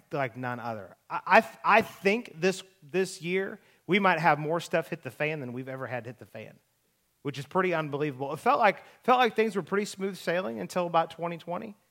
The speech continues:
March in twenty twenty. And it was like the wheels came off the bus and it started sinking into the sea.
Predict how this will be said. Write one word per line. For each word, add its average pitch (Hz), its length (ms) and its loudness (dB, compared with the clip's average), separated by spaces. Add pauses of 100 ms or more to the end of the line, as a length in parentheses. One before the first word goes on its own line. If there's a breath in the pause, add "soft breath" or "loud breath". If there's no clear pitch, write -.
(340)
March 151 300 -4
in 147 80 -10
twenty 156 240 -6
twenty. 170 400 -8 (280)
And 151 80 -4
it 156 60 0
was 156 160 -4
like 151 160 0
the 151 100 -2
wheels 156 300 -2
came 147 240 -4
off 151 200 -2
the 127 60 -12
bus 165 480 -2 (560)
and 147 220 -2
it 139 140 -4
started 165 340 4 (520)
sinking 185 440 0
into 180 220 2
the 165 100 -2
sea. 202 480 0